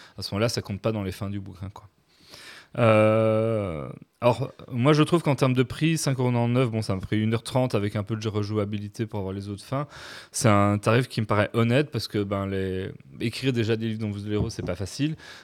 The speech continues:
Mais en plus de ça, ben, les... les... lire pour que ce soit en audio, ben, les livres audio, c'est toujours plus cher. Donc, je pense que c'est un tarif correct. Maintenant,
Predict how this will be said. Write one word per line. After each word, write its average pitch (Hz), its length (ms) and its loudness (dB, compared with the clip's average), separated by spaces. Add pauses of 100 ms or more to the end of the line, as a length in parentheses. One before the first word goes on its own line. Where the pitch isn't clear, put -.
Mais 107 100 -2
en 104 100 0
plus 104 220 -6
de 107 80 -4
ça, 127 240 0
ben, 101 200 -2
les... 92 440 -4
les... 95 160 -2
lire 117 580 -2
pour - 200 -14
que 98 720 -6
ce - 160 -14
soit 104 220 -4
en 101 140 -2
audio, 104 300 0
ben, 101 140 -4
les 92 100 -4
livres 95 200 -6
audio, 110 140 -6
c'est - 120 -10
toujours 104 180 -10
plus - 120 -12
cher. 127 180 -6
Donc, 104 120 -8
je - 60 -20
pense - 140 -12
que - 40 -12
c'est 95 60 -8
un 90 60 -8
tarif 85 320 -14
correct. 117 320 -6
Maintenant, 104 260 -6